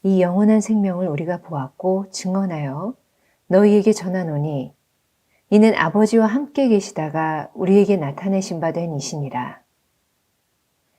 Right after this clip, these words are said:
우리가 보고 들은 바를 너희에게도 전함은 너희로 우리와 사귐이 있게 하려 함이니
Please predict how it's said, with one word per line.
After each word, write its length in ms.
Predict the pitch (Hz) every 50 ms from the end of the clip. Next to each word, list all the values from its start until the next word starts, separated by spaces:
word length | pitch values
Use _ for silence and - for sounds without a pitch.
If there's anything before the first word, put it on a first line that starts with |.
| _ _ _
우리가 300 | - 208 220 220 233 233
보고 340 | 226 - 214 208 226 262
들은 280 | 240 240 226 233 220 214
바를 260 | 196 202 196 208 208
너희에게도 600 | 180 165 165 175 180 185 190 185 180 180 - 180 185
전함은 720 | - 165 165 147 143 135 131 139 165 180 156 131 113 - - _ _ _ _ _ _ _
너희로 720 | - 175 180 190 190 185 190 196 190 185 151 - - - - - - _
우리와 380 | - 196 196 202 208 208 214 214
사귐이 460 | 214 - - 277 277 - 285 285 277
있게 260 | 247 190 - - 196
하려 200 | 175 185 190 180
함이니 500 | 170 156 147 135 127 123 117 107 - -